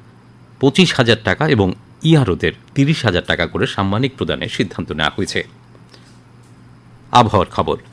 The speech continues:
আগামী চব্বিশ ঘন্টায় পশ্চিম জেলা, দক্ষিণ গোমতী, খোয়াই, ঊনকোটি ও ধলাই জেলাতে বজ্রবিদ্যুৎ সহ ভারী বৃষ্টিপাতের সতর্কতা জারি করেছে আবহাওয়া দপ্তর।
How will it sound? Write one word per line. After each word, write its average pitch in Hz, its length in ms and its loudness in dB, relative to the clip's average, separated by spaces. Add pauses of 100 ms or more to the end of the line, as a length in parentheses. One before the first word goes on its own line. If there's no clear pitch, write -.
(180)
আগামী 147 240 6
চব্বিশ 165 360 2
ঘন্টায় 147 300 4
পশ্চিম 120 340 0
জেলা, 104 200 4
দক্ষিণ 104 440 2
গোমতী, 90 380 -2
খোয়াই, 85 380 0
ঊনকোটি 104 380 0
ও 98 60 0
ধলাই 107 300 0
জেলাতে 82 380 -2
বজ্রবিদ্যুৎ 120 640 -2
সহ 117 200 -4
ভারী 101 280 -2
বৃষ্টিপাতের 85 540 -6
সতর্কতা 87 540 -6
জারি 73 200 -6
করেছে 82 300 -6
আবহাওয়া 87 260 -2
দপ্তর। 95 300 -4